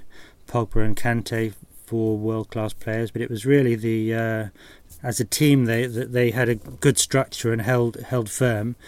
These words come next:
heading the ball away. I mean, Belgium were knocking in crosses over and over and over again in the last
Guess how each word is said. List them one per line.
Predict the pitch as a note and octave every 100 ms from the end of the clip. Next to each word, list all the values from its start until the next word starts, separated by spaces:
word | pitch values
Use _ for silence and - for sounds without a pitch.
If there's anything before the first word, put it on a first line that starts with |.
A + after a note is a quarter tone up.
| - - -
heading | C3 B2 A#2 A#2
the |
ball | A2 A#2+ A#2+ A#2
away. | A2+ A#2+
I | A#2
mean, | A2+
Belgium | G2+ A#2 A#2 A2+ G#2+ G#2
were | A2
knocking | A2+ A#2+ - A2+
in | A2+ A2 G#2+ - -
crosses | - A#2 - - G#2+ G#2
over | A#2 A2 A2
and |
over | A2+ A2
and | A2+
over | A2+ G#2+
again | G#2+ A#2 A2
in | G2+
the | G#2+
last | G#2+ -